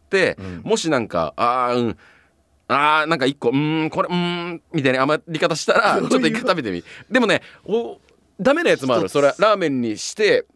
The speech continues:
Speaker 1: 食べた方が美味しいやつもあるんだけど。
Speaker 2: うん、っていうか、みんなそうすべきだと思うんだけど。う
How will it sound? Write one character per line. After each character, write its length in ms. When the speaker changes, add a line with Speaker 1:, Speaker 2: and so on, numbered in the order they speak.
Speaker 1:
食 120
べ 40
た 60
方 100
が 80
美 60
味 100
し 140
い 20
や 80
つ 80
も 80
あ 60
る 80
ん 20
だ 80
け 100
ど。 120
Speaker 2:
う 20
ん、 280
っ 20
て 220
い 100
う 40
か、 140
み 140
ん 120
な 140
そ 180
う 40
す 140
べ 180
き 100
だ 100
と 120
思 140
う 20
ん 40
だ 80
け 60
ど。 60
う 40